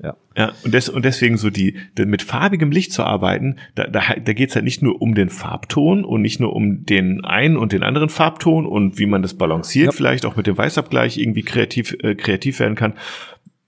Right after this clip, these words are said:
Speaker 2: sondern eben auch darum, wie krass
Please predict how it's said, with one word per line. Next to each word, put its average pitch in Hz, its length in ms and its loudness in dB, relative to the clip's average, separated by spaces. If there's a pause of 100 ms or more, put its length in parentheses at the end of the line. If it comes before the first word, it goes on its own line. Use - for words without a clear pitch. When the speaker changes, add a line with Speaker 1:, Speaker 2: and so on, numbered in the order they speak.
(140)
Speaker 2:
sondern 127 360 0
eben 151 200 2
auch - 180 -4
darum, 123 340 -2 (240)
wie 165 480 -2 (420)
krass - 640 -2